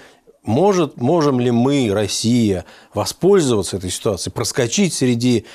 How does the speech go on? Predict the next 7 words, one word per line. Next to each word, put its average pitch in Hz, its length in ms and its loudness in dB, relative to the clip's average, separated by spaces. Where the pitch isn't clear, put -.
этой, 113 540 -2
э, 101 340 -4
катастрофики 123 840 -2
между 120 420 0
Сциллой 160 480 0
и 117 40 -2
Харибдой, 131 640 -2